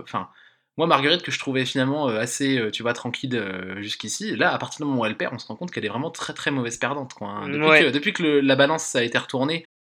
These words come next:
Speaker 1: autant Sandrine prend ça un peu avec philosophie en mode, « Bon bah c'est le jeu, euh, voilà, c'est normal. » Autant Marguerite, elle supporte pas, ouais, de, de se fait, d'avoir un peu le nez dans la merde, quoi.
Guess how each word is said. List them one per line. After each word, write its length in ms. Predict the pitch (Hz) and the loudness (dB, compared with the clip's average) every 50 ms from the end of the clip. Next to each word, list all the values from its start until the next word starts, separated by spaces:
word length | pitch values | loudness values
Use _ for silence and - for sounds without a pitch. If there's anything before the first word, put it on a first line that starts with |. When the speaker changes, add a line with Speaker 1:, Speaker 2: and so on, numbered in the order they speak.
| _ _ _ _ - | _ _ _ _ -6
Speaker 1:
autant 240 | 156 156 - 185 175 | -4 0 2 2 2
Sandrine 400 | - - 156 143 143 165 156 139 | 4 2 2 4 4 2 2 0
prend 180 | - - 127 | -2 -2 -4
ça 120 | 127 - 131 | 0 0 0
un 40 | 123 | 2
peu 100 | 131 151 | 2 0
avec 100 | 135 131 | 0 0
philosophie 540 | - 139 131 131 120 131 127 123 - 151 139 | 0 0 0 2 0 0 -2 -2 -2 -2 -2
en 60 | 113 | 0
mode, « 180 | 110 117 113 101 | 0 -2 -4 -4
Bon 120 | 101 117 113 | -6 -6 -6
bah 100 | 92 95 | -6 -6
c'est 160 | - - 110 | -6 -6 -6
le 80 | 107 104 | -4 -4
jeu, 340 | 101 117 123 127 127 120 | -2 -2 0 0 0 0
euh, 300 | 107 95 92 90 90 92 | -2 -4 -6 -8 -8 -8
voilà, 240 | 92 95 98 110 131 | -6 -6 -4 -4 -4
c'est 120 | 131 - 113 | -2 -2 -2
normal. » 400 | 107 98 107 123 175 180 117 - _ _ _ _ _ _ _ - | -2 -2 0 -2 -2 -2 -4 -10 _ _ _ _ _ _ _ -12
Autant 200 | 117 110 - 190 | -6 -4 -2 0
Marguerite, 360 | 165 113 104 104 131 185 - _ - | 0 0 -2 -2 -4 -6 -6 _ -6
elle 120 | - 110 - | -6 -4 -4
supporte 320 | - - - - - - | -4 -6 -6 -8 -4 2
pas, 140 | - 143 147 127 | 2 4 4 4
ouais, 100 | 131 156 | 2 0
de, 100 | 117 101 | -2 -6
de 120 | 92 92 98 | -8 -8 -8
se 80 | - | -6
fait, 140 | - 104 98 | -6 -6 -8
d'avoir 340 | 92 101 98 95 92 90 95 | -8 -8 -8 -6 -6 -6 -6
un 40 | 98 | -4
peu 80 | - 123 | -6 -4
le 60 | 113 | -4
nez 60 | 110 113 | -4 -4
dans 80 | 117 120 | -2 -2
la 80 | 139 | -2
merde, 200 | 165 165 151 - - | -2 -2 -4 -4 -6
quoi. 200 | - 117 - | -6 -6 -6